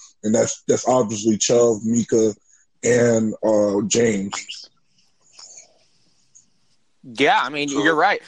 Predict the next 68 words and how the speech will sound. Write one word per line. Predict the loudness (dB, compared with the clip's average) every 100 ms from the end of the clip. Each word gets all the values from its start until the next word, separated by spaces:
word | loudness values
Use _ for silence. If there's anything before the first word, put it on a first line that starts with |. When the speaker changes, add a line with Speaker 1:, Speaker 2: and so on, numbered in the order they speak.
| -20 -6
Speaker 2:
They | 0 0
can't | -2 -4 -4
lose | -6 -10 -8
going. | -8 -6 -6
I | -8
mean, | -8 -10
it's | -10 -12
just | -12 -6
all | -4
about | -2 -2 -2
whether | -6 -12
you'd | -14 -12
rather | -6 -8 -6
have | -10 -10
the | -10 -8
offense | -8 -8 -16 -18 -18
or |
the | -14
defense, | -4 -4 -6 -20 -20 -18
and | -16
Browns | -10 -10 -10 -14 -16
need | -16 -8
it |
all. | -6 -4 -6
So | -10 -12 -12 _ _ _
if | -10 -10
you | -10 -10
could | -10
get | -10 -12
your | -10 -8
running | -8 -6
back | -2 -2 -2
of | -12
the |
future | -14 -14 -16 -12 -10 -10 -12 _ _
and | -12 -12 -10
you | -14
can | -14
get | -10 -10
your | -10
quarterback | -10 -8 -6 -2 -2
of | -4
the | -18
future | -14 -16 -14 -12 -10
all | -8 -8 -10
in |
the | -14
same | -14 -14 -14
draft, | -8 -2 0 0 -4 -12
I |
mean, | -12 -10
that's | -10 -10
just | -14 -16
kind | -14 -14
of |
the | -12
way | -12 -10
I'm | -12
going | -12 -14 -12
with | -14
it. | -14
But | -14 -14
they | -14
could | -14 -14
get | -14 -12
their | -14
defensive | -14 -18 -20 -20 -14
player | -12 -10